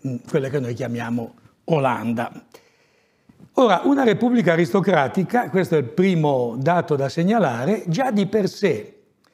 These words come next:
rappresenta una anomalia in un'Europa continentale, diciamo in un'Europa in genere che è fatta di monarchie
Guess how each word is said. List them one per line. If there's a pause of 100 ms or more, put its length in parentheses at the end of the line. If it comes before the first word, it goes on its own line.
(180)
rappresenta
una
anomalia (800)
in
un'Europa
continentale, (920)
diciamo
in
un'Europa
in
genere
che
è
fatta
di
monarchie